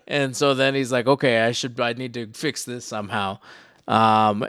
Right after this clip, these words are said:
and so he astral projects again, um, and you see that,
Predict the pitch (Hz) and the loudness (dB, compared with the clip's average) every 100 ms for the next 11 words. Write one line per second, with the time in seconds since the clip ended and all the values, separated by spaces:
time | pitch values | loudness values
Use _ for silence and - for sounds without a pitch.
0 | - 117 113 117 - 110 107 107 107 123 | 0 2 2 0 0 0 2 0 -2 -2
1 | 113 110 117 - 123 - - - 123 117 | 0 0 -2 0 0 -2 -8 -10 -10 -10
2 | 107 - 104 107 143 165 113 131 151 _ | -10 -10 -12 -4 -2 0 -4 -8 -18 _
3 | _ _ _ _ - 117 113 110 110 117 | _ _ _ _ -16 -10 -8 -8 -10 -12
4 | - 120 117 117 117 - 120 117 110 107 | -14 -14 -12 -12 -12 -10 -10 -10 -8 -8
5 | 104 104 - | -8 -10 -14